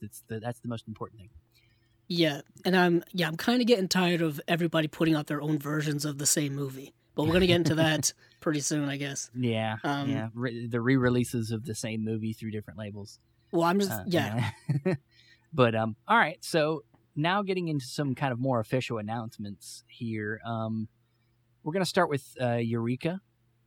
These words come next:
Speaker 1: Um, they had a couple kind of reissues of, of s-, some things that are now in kind of standard editions, but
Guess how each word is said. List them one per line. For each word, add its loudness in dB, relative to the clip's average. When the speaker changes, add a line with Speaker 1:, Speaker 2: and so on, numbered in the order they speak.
Speaker 1:
Um, -4
they 2
had 0
a -8
couple -2
kind 0
of -4
reissues -2
of, -12
of -6
s-, -12
some -4
things -4
that -6
are 0
now 2
in -4
kind -6
of -12
standard -6
editions, -4
but -6